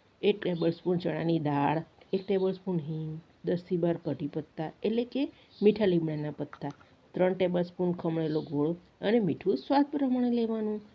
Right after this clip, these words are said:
હવે આ ઈડલી મિલાગાઈ પોડી બનાવવા માટેની રીત જોઈ લઈએ. તો એક પહોળી નોનસ્ટિક પેનમાં લાલ મરચાં ઉમેરીને મધ્યમ આંચ પર ચારથી પાંચ મિનિટ માટે સૂકા શેકી લો.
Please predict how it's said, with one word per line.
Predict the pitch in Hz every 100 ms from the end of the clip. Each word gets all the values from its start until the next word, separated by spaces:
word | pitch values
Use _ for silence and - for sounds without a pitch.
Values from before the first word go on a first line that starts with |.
| _ _ -
હવે | 190 277 262 - _
આ | 294 - -
ઈડલી | 170 147 170
મિલાગાઈ | 233 226 220 226 220 247
પોડી | 233 - 151 151
બનાવવા | 170 170 180 190
માટેની | 196 196 233 302 - -
રીત | 214 285 294
જોઈ | 233 214 196
લઈએ. | 190 190 175 180 - - _ _
તો | 339 -
એક | - - -
પહોળી | 160 151 220
નોનસ્ટિક | 240 165 160 - 175 -
પેનમાં | 160 160 156 233 349 175 -
લાલ | 147 151
મરચાં | 160 156 151 180
ઉમેરીને | 170 143 151 196 262 233
મધ્યમ | 151 151 143 190
આંચ | 160 165 -
પર | 269
ચારથી | - 156 143 185
પાંચ | 190 190 196
મિનિટ | 208 208
માટે | 151 143 202
સૂકા | - 269 302
શેકી | 269 262 240 220
લો. | 214